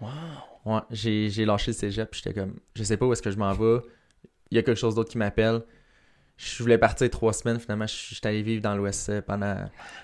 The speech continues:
Speaker 2: pendant plusieurs, euh, mois. Puis c'est, c'est là que je me suis détaché, puis j'ai commencé à build mon propre,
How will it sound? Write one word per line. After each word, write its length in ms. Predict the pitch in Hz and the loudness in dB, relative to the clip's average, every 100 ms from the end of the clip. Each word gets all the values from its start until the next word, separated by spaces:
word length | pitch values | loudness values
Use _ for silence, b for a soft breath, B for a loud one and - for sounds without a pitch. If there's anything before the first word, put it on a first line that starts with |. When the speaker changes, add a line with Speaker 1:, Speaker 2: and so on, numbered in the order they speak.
| B | B
Speaker 2:
pendant 240 | 113 110 107 | 4 6 4
plusieurs, 520 | 117 107 117 113 110 | 2 4 8 8 8
euh, 180 | 104 101 | 6 6
mois. 420 | 104 113 143 208 B B B B - | 6 6 8 6 B B B B -6
Puis 640 | 135 123 120 120 120 - - _ _ | 0 4 6 4 2 -4 -16 _ _
c'est, 260 | - - - | -10 -6 -4
c'est 180 | - 131 | 2 6
là 100 | 160 | 8
que 120 | 127 | 6
je 120 | 117 | 4
me 60 | 117 | 2
suis 160 | - | 4
détaché, 400 | 120 120 107 - | 4 6 4 2
puis 120 | 165 | -4
j'ai 140 | 117 110 | -4 0
commencé 360 | 110 104 104 | 2 2 2
à 120 | 151 107 | 2 2
build 340 | 110 127 135 | 4 4 4
mon 180 | 120 104 | 2 -2
propre, 460 | - - 135 - | -2 0 0 0